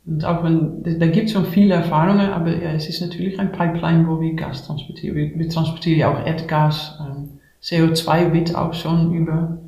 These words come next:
hunderte, tausende Kilometer im U S A transportiert. Da gibt's auch Erfahrungen.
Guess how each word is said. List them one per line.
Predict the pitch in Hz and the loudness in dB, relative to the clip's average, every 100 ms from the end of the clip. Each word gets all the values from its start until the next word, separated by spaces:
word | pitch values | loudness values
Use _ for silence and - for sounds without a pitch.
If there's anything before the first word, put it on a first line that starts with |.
| - | 2
hunderte, | 165 170 165 165 | 4 6 4 0
tausende | - 160 165 170 156 | 0 0 2 4 2
Kilometer | - 170 160 160 - 160 | 2 2 4 4 0 -2
im | 160 156 | -2 -2
U | 160 | -2
S | 156 156 | -4 -4
A | 151 | -6
transportiert. | - 156 - 160 - 175 170 | -6 -6 -6 -8 -8 -6 -4
Da | |
gibt's | 156 175 170 | -6 -6 -8
auch | 156 160 | -10 -10
Erfahrungen. | - 147 151 156 220 | -10 -8 -4 -4 -4